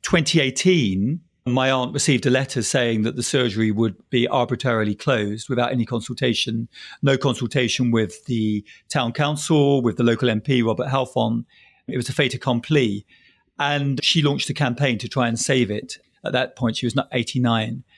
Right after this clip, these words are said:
It, it gathered some momentum and she got some national attention. She was interviewed by the papers and on the B B C, but it was closed all the same. They didn't listen to her.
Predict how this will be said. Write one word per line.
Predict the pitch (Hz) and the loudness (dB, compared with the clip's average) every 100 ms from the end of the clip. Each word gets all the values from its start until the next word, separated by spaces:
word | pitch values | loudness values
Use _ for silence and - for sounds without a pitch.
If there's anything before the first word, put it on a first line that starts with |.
| _ _ - | _ _ -4
It, | 175 - | -4 -4
it | - 170 | -4 0
gathered | 185 156 127 | 0 0 0
some | 139 | 2
momentum | 127 131 123 123 | 2 2 0 0
and | 120 | 2
she | - 131 | 2 0
got | - - | -2 0
some | 135 | 0
national | 123 113 123 | 0 -2 -6
attention. | - 135 - 127 | -2 -2 0 -2
She | 110 123 | -2 0
was | 110 | 0
interviewed | 117 110 110 101 - _ _ _ | -2 -2 -2 -2 -6 _ _ _
by | 120 107 | -4 -2
the | |
papers | 107 123 110 117 110 | 0 0 0 -2 0
and | |
on | 110 | 0
the | 107 | 2
B | 117 107 | 0 0
B | 120 | 0
C, | - 160 127 | 0 0 2
but | 165 | 0
it | 147 | 0
was | - | 0
closed | 165 131 101 | 2 2 0
all | 127 110 | -2 -4
the | |
same. | 107 131 117 107 117 - | -2 0 0 -2 -4 -4
They | 127 | 0
didn't | 123 123 | 0 0
listen | 131 - 127 | -4 -4 -4
to | 123 | -4
her. | 110 123 | -6 -8